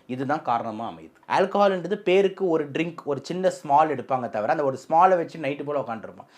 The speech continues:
ஆனா, நம்ம ஆளுங்களுக்கு எப்படி குடிக்கணும்னு தெரியாது. ஆளாளுக்கு ஒரு குவார்ட்டரை கவுத்துக்கிறது, ஹாஃபை கவுத்துக்கிறது,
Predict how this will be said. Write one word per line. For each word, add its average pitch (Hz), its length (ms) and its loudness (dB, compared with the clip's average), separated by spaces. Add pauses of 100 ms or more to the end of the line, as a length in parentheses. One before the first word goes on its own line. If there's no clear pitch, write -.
(120)
ஆனா, 151 180 -2
நம்ம 143 240 2
ஆளுங்களுக்கு 165 480 2
எப்படி 160 100 -6
குடிக்கணும்னு 147 460 -8
தெரியாது. 98 440 -14
ஆளாளுக்கு 156 340 2
ஒரு 156 200 -2
குவார்ட்டரை 135 300 2
கவுத்துக்கிறது, 110 560 -10 (120)
ஹாஃபை 139 340 0
கவுத்துக்கிறது, 110 640 -10